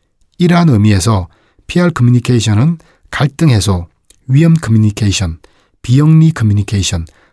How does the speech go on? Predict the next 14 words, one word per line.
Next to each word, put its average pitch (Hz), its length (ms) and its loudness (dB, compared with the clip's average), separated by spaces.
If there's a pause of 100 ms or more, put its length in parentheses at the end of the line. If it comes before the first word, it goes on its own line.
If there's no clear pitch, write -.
(120)
과학 143 380 -2
커뮤니케이션, 98 760 -2 (340)
소셜 170 460 0
미디어 147 360 2
커뮤니케이션 117 720 -2
등 92 260 -4 (360)
사회 147 300 0
공론의 175 480 2
장을 127 200 2
확대하고 98 680 -4 (300)
합의, 123 540 -2 (240)
협상, 117 580 -4 (480)
조정 139 380 0
등 104 260 -2